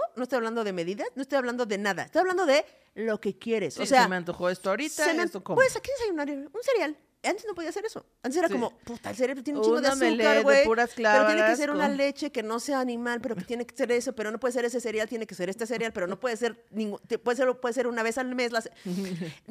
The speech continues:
Speaker 1: era libre de poder decir, "Mm, hay un yogurcito con nueces".
Speaker 2: Sí,
Speaker 1: ¿Pero
Speaker 2: o
Speaker 1: qué nueces?
Speaker 2: hoy unas sincronizadas.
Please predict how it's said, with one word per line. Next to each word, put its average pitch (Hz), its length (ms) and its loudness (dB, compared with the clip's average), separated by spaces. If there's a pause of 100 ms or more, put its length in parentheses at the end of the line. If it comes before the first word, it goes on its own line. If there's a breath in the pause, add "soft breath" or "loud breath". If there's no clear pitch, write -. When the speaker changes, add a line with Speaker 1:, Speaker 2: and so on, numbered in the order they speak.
Speaker 1:
era 508 480 6
libre 453 140 6 (120)
de 440 60 0
poder 330 180 4
decir, 381 160 4 (240)
"Mm, 440 180 -6 (120)
hay - 160 -2
un 587 280 -2
yogurcito 453 380 0
con 311 160 -4
nueces". 214 380 -6
Speaker 2:
Sí, 185 400 -4
Speaker 1:
¿Pero 277 180 8
Speaker 2:
o - 20 8
Speaker 1:
qué 370 100 8
nueces? 370 200 6
Speaker 2:
hoy 294 140 8
unas 359 200 4
sincronizadas. 302 720 0